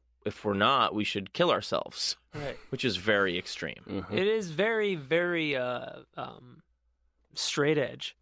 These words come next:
Speaker 1: Right, but yeah, <laughs> yeah, yeah,
Speaker 3: Well,
Speaker 1: yeah.
Speaker 3: that, that is the blade used.
Speaker 2: Yes.
Speaker 1: Right,
Speaker 3: Right,
Speaker 1: yeah.
Speaker 3: so, yeah. <laughs>
Speaker 1: But I mean, yeah, I, I think at a certain point, Japanese society was like, "W-, we're not going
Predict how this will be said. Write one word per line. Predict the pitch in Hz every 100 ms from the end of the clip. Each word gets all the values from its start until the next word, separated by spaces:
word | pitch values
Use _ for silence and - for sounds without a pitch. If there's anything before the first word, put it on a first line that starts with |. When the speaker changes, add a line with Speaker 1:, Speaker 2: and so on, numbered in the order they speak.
| -
Speaker 1:
Right, | 160 165 160 123
but | 160 180
yeah, | 180 175 190
<laughs> |
yeah, | 190 165 -
yeah, | 151 156 117 101
Speaker 3:
Well, | - 135
Speaker 1:
yeah. | 156
Speaker 3:
that, | 143 135
that | 139
is | 143 135
the | - 127 117
blade | 117 127 131 113
used. | 127 127 120 - - -
Speaker 2:
Yes. | 180 180 175
Speaker 1:
Right, | 151 214 139
Speaker 3:
Right, | 107 104
Speaker 1:
yeah. | 170 123 98
Speaker 3:
so, | 87
yeah. | 113
<laughs> | - - - -
Speaker 1:
But | 214
I | 208
mean, | 226
yeah, | 214 170 143 139 -
I, |
I |
think | 160 185
at | 151
a | 156
certain | 160 151
point, | 127 127
Japanese | 135 127 127 107
society | 113 120 113
was | 110 107
like, | 110
"W-, | 117 113 - - 127
we're | 131 147
not | 160 165 - - 135
going | 143 139 127